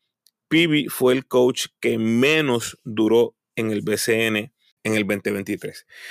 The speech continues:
Aquí tengo que mencionar a Justin Reyes. Nunca se puso el uniforme. Yo creo que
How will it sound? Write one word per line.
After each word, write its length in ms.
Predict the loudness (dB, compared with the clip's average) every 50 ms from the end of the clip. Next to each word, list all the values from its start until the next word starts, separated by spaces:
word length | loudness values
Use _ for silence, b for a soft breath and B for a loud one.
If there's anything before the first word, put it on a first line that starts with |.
| B B B
Aquí 220 | -2 0 2 2
tengo 140 | 2 2 2
que 100 | 2 0
mencionar 340 | 0 2 2 2 2 2 0
a 100 | 0 0
Justin 320 | 0 0 0 0 -2 0
Reyes. 360 | 2 2 2 2 2 0 -2 -6
Nunca 420 | -6 -2 0 0 0 0 -2 -2
se 140 | 0 0 0
puso 280 | 0 0 0 2 2
el 60 | 2 2
uniforme. 640 | 0 -2 -2 -2 0 0 0 0 0 -4 -6 -6 _
Yo 280 | -8 -4 -2 -2 -2
creo 240 | -2 -2 -4 -2 -2
que 260 | -2 -2 -2 -2 -4